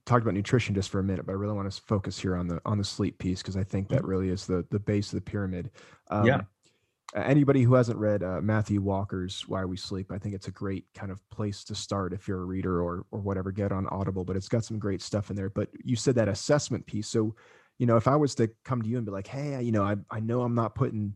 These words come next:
Speaker 1: time and effort into my sleep like I, uh, like I should," what would you tell, you know, me to start assessing in my lifestyle,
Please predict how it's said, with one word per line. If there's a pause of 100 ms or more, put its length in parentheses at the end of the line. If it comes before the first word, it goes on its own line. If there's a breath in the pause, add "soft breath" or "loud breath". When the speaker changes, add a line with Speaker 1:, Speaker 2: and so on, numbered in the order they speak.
(120)
Speaker 1:
time
and
effort
into
my
sleep
like
I,
uh,
like
I
should,"
what
would
you
tell,
you
know,
me
to
start
assessing
in
my
lifestyle,